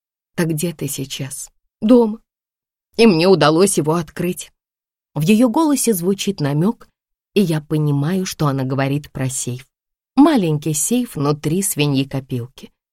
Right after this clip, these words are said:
«Да ладно?» «Ага», подтверждает мою догадку Джул. «Макс нашел взломщика, который живет в центре Сан-Франциско, и мы открыли его примерно час назад.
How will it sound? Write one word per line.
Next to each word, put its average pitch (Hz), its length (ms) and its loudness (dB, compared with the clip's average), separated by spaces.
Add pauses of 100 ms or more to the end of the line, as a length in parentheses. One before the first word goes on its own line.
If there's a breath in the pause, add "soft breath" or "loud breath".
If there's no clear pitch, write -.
(340)
«Да 185 180 4
ладно?» - 360 -6 (420)
«Ага», 214 540 2 (580)
подтверждает 143 680 0
мою 135 200 0
догадку 127 520 -4
Джул. 131 320 -10 (560)
«Макс 381 400 2
нашел 151 420 0
взломщика, 214 720 -2
который 147 400 -2
живет 139 360 0
в - 120 -20
центре 139 420 0
Сан-Франциско, 135 880 -2
и 175 100 2
мы 156 180 0
открыли 233 480 0
его 294 180 -2
примерно 131 520 -2
час 147 300 -6
назад. 131 400 -8